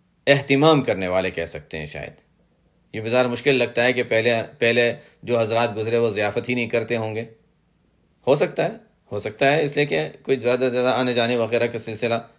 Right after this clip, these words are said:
نہیں ہوتا ہوگا۔ تو بہرحال، ضیافت میں سب سے پہلے ابراہیم علیہ الصلاۃ والسلام کو بیان کیا گیا، اول من ضاف، جب مہمانوں کے مہمان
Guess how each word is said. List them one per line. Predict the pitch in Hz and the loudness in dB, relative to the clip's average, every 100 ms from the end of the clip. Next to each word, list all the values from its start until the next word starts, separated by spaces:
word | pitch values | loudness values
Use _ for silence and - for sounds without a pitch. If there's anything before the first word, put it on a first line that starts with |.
| - | -2
نہیں | 135 | 2
ہوتا | 143 131 127 | 4 4 4
ہوگا۔ | 113 107 113 - _ _ - _ - | 4 0 -4 -12 _ _ -20 _ -2
تو | |
بہرحال، | 143 165 175 180 - - 110 | 4 6 6 2 -4 -14 -14
ضیافت | 92 117 131 135 202 - | -2 4 4 4 2 0
میں | 170 165 | 2 2
سب | 165 156 | 2 2
سے | 165 156 | 2 4
پہلے | 139 139 151 | 4 6 4
ابراہیم | 139 127 127 139 139 | 4 2 2 4 2
علیہ | 123 | 2
الصلاۃ | 120 - 123 120 | -2 0 0 0
والسلام | 113 110 110 110 110 | -4 -4 -4 -4 -4
کو | 110 | -4
بیان | 101 104 | -4 -4
کیا | 101 107 | -4 -4
گیا، | 110 131 | 0 0
اول | 127 120 117 | 2 0 0
من | 110 104 | -4 0
ضاف، | 117 110 98 95 | 2 2 0 -2
جب | 110 - - _ | -4 -6 -20 _
مہمانوں | 110 113 123 135 147 | -6 -2 2 2 4
کے | 131 | 2
مہمان | 123 120 127 123 | 2 0 0 0